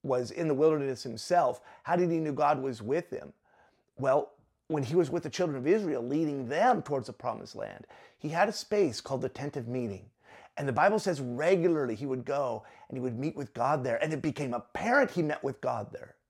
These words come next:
'cause he would come out of this tent all glowy and shiny and like, like the Shekinah, the glory of God was on him. And, uh, Moses would frequently meet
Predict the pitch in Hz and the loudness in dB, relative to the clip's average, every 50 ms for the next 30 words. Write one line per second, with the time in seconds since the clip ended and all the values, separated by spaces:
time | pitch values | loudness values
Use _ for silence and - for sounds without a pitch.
0 | _ _ _ - - - _ _ 147 117 127 123 113 - - - 226 226 220 233 | _ _ _ -20 -20 -20 _ _ -8 -6 -4 -6 -6 -4 -2 0 2 6 6 6
1 | 208 135 123 - - - - 247 156 - 139 165 143 143 107 - - - 98 101 | 6 4 0 -4 -8 -2 -2 -2 0 2 4 4 4 4 2 -4 -10 -12 -12 -10
2 | 104 123 135 135 135 135 135 135 139 131 113 73 - - - - - - 131 120 | -4 0 2 2 2 2 0 -2 -2 -6 -6 -10 -12 -12 -8 -6 -4 -4 -4 -4
3 | 131 139 143 147 147 143 131 120 104 - - - - - - - - _ 123 127 | -4 -4 -4 -4 -4 -6 -6 -8 -8 -10 -14 -20 -20 -20 -20 -20 -10 _ 2 2
4 | 131 - - - - 139 127 123 - - _ - 127 120 104 - - 165 - - | 2 2 0 -4 -4 -4 -4 -4 -6 -8 _ -4 -4 -4 -2 -2 -2 -2 -2 -2
5 | 139 165 185 160 135 120 123 120 113 139 139 139 165 175 190 214 226 226 202 185 | -2 -2 -2 -2 -2 -2 -4 -4 -4 -4 -2 0 0 4 4 6 6 4 4 2
6 | 156 143 127 143 131 147 165 - 110 120 113 110 - 117 135 143 135 120 104 90 | 0 -2 -4 -4 -4 -4 -4 -4 -4 -6 -6 -6 -6 -4 -4 -4 -6 -6 -10 -12
7 | 98 87 87 - _ _ - - - - - - _ _ _ _ - 151 135 117 | -12 -14 -14 -16 _ _ -20 -20 -20 -20 -20 -20 _ _ _ _ -4 0 0 0
8 | 120 123 131 127 - - 110 104 107 - _ _ _ _ _ _ _ _ _ - | 0 -2 -4 -4 -4 -4 -4 -6 -8 -10 _ _ _ _ _ _ _ _ _ 0
9 | 135 143 165 208 190 208 196 - 147 120 - - - - - 143 170 202 196 - | 6 8 8 8 8 4 0 -4 -6 -6 -6 -10 -18 -12 0 4 4 4 4 2
10 | - - - 143 120 110 104 95 - - _ | -2 -2 -2 -4 -6 -6 -8 -10 -12 -14 _